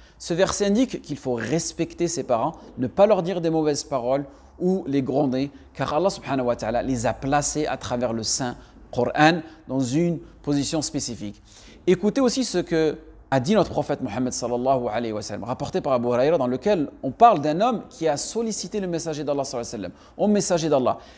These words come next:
quelle est la personne qui mérite que je lui tienne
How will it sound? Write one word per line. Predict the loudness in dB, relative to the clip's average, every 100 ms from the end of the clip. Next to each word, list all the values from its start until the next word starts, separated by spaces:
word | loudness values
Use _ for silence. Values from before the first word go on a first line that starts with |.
| -20 4
quelle | 4
est | 8
la | 6
personne | 4 -4 0 -2
qui | -2 -2
mérite | 0 0 -4 -4
que | -4
je | -4
lui | -6 -6
tienne | -6 -8